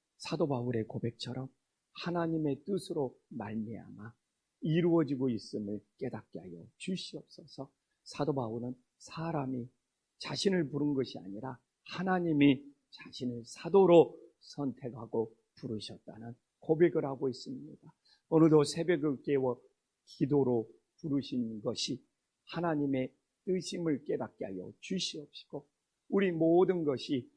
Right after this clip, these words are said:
인간적인 생각과 방법이 아니라 사도 바울처럼 하나님의 뜻으로 살아갈 수 있는 믿음의 자녀들이 되게 하여 주시옵소서. 오늘도 우리들이 무엇을 붙잡고 살아가야 합니까?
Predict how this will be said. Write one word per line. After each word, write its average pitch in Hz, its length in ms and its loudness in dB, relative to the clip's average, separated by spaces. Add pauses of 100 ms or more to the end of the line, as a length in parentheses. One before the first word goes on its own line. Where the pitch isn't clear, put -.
(220)
인간적인 165 920 -2 (360)
생각과 156 760 -6
방법이 135 480 -4
아니라 120 340 -12 (300)
사도 170 380 -2
바울처럼 147 640 -2 (240)
하나님의 117 680 -4 (260)
뜻으로 175 540 -2
살아갈 170 520 -2
수 - 200 -8
있는 156 280 -4 (300)
믿음의 165 480 4
자녀들이 120 560 0
되게 101 220 -2
하여 98 380 -6
주시옵소서. - 880 -4 (420)
오늘도 196 320 6
우리들이 190 340 8
무엇을 180 480 6
붙잡고 160 460 -4
살아가야 147 540 -4
합니까? 120 480 -10